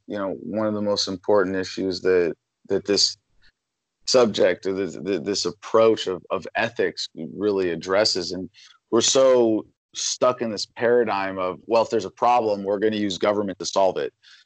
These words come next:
You know, and that, that's, that's statism. That's the definition of statism: someone, or the, the belief that, that the government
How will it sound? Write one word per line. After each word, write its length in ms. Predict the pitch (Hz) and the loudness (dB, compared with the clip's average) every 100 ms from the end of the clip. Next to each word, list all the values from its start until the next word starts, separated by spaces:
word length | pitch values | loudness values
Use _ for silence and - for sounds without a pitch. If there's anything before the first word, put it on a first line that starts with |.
| _ | _
You 100 | 98 | -6
know, 180 | 98 95 | -2 -2
and 120 | 98 | -2
that, 160 | 95 76 | -4 -4
that's, 280 | 95 85 - | -4 -6 -10
that's 540 | 92 113 113 - - - | -2 0 2 0 -2 0
statism. 540 | 123 127 107 80 76 | 2 4 0 -4 -6
That's 200 | 87 - | -8 -8
the 100 | 101 | -8
definition 680 | 80 95 - 92 82 - 85 | -2 -4 -4 -10 -10 -10 -12
of 60 | |
statism: 680 | 80 - 90 95 82 78 76 | -8 0 2 2 0 -2 -2
someone, 440 | - 85 90 87 82 _ _ _ - | -2 0 -2 -4 -6 _ _ _ 0
or 120 | 90 | 2
the, 140 | 98 | 2
the 160 | 82 95 | 0 -4
belief 520 | 85 95 101 104 - | 0 2 2 0 0
that, 340 | 95 92 78 - | 2 2 2 2
that 200 | 87 - _ _ _ - | 0 0 _ _ _ -8
the 100 | 101 | -4
government 640 | 90 104 98 101 98 90 | 2 4 4 2 0 -6